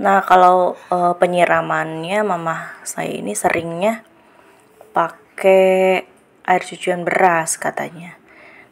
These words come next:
Nah, ini ada juga cabe. Nah, ini ada cabe. Ini cabe rawit kayaknya udah ada yang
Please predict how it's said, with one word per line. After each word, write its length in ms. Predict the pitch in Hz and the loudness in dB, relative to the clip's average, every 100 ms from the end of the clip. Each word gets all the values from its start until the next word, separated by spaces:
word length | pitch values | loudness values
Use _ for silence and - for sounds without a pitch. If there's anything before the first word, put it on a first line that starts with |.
| - | -8
Nah, 160 | 156 | -6
ini 480 | 151 156 175 202 220 | -4 -4 -2 0 2
ada 160 | 196 170 | 0 -2
juga 320 | 165 165 160 156 _ | -6 -2 -2 -2 _
cabe. 960 | - 302 302 269 240 233 233 233 233 233 - _ _ _ _ _ _ _ _ _ _ _ _ _ _ _ _ _ _ _ _ _ _ _ _ _ _ | -4 0 2 2 4 6 6 4 2 0 -6 _ _ _ _ _ _ _ _ _ _ _ _ _ _ _ _ _ _ _ _ _ _ _ _ _ _
Nah, 160 | 185 175 | -12 -12
ini 220 | 165 180 | -10 -8
ada 160 | 190 180 | -8 -8
cabe. 640 | - 190 202 208 202 196 196 196 196 196 - _ _ - | -10 -8 -8 -4 -4 -2 -4 -6 -6 -8 -10 _ _ -12
Ini 120 | 202 220 | -10 0
cabe 320 | 196 165 160 | 0 0 -2
rawit 720 | - - 170 160 156 156 208 | -2 0 0 -2 -4 -4 -6
kayaknya 400 | - 160 156 160 | -4 -8 -8 -10
udah 120 | 165 160 | -8 -8
ada 140 | 170 | -8
yang 180 | 170 175 | -8 -12